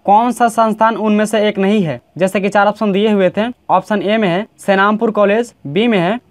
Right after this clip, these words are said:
जामिया मिलिया इस्लामिया, सी में है काशी विद्यापीठ और डी में है गुजरात विद्यापीठ। इस तरह से ऑप्शन ए जो है करेक्ट हो जाएगा। उत्तल दर्पण की फोकस दूरी डैश होती है, यानी जो है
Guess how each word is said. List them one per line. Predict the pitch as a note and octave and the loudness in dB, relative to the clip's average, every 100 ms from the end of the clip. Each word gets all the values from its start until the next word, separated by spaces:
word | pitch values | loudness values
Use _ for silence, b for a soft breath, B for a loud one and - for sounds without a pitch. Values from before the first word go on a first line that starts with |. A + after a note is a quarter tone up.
| D3 | -4
जामिया | D3 G3 G3 A3+ | 0 0 2 0
मिलिया | A3+ G3 G3+ A#3 | 0 2 2 2
इस्लामिया, | G3 G3+ F#3 G3 G#3+ B3 _ | 0 0 0 0 -2 -4 _
सी | - A3 | -4 0
में | A#3+ | 2
है | F#3+ A#3 | 0 0
काशी | A#3 E3 F3 G#3+ | 0 0 0 -4
विद्यापीठ | G#3 F3+ F#3 A#3 B3 - | -2 -2 -2 -4 -6 -4
और | E3+ F#3 | 0 2
डी | G#3+ | 2
में | A#3+ | 2
है | G3 A#3+ A#3+ | 2 0 -4
गुजरात | D#3+ F3+ F3 A3 - | -4 -2 2 0 0
विद्यापीठ। | G3+ F3+ F#3 C#3 - _ - | -2 0 0 -2 -6 _ -6
इस | A3+ | -2
तरह | A#3 A3+ | 2 2
से | A3+ | 2
ऑप्शन | G#3+ G#3+ A3 | 0 0 -2
ए | A3 | -2
जो | G3+ | 0
है | F#3+ G3+ | 0 2
करेक्ट | G3 F#3 | 0 -2
हो | G#3+ | 0
जाएगा। | G#3 G3+ G#3 B3+ _ _ _ _ G#3+ | 2 2 0 -6 _ _ _ _ -2
उत्तल | A3+ B3+ | 2 2
दर्पण | B3 A3+ A#3+ | 2 0 -2
की | G#3+ | -2
फोकस | - G#3 B3 | -2 0 -2
दूरी | A#3 G#3 G3+ | 0 0 0
डैश | D#3+ G3 A3+ | 0 0 0
होती | G#3 F#3+ | -4 -2
है, | D3+ B2 _ - | -4 -4 _ -2
यानी | G3 G#3+ | 0 2
जो | F#3 | 0
है | A#3 | 0